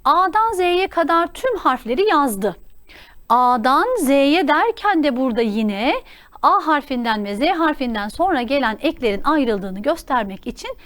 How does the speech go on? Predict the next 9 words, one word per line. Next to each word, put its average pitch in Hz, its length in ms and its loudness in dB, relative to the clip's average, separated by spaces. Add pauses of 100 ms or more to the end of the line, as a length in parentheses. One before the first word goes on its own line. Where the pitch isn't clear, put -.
(180)
kesme 392 320 0
işareti 214 520 -4 (340)
kullanmışım. 247 580 0 (240)
Yani 254 240 2
eklere 277 460 0
gelen 233 380 0
eki - 260 -6
ya 220 200 0
da 220 140 2